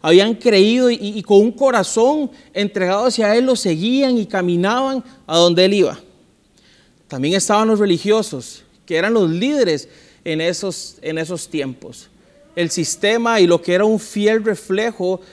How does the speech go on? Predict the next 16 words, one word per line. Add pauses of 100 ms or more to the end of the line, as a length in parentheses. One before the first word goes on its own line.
(140)
de,
de
la
vida
de
devoción
hacia
el
Señor (300)
estaba
en
ese
momento
puesto
en (300)
los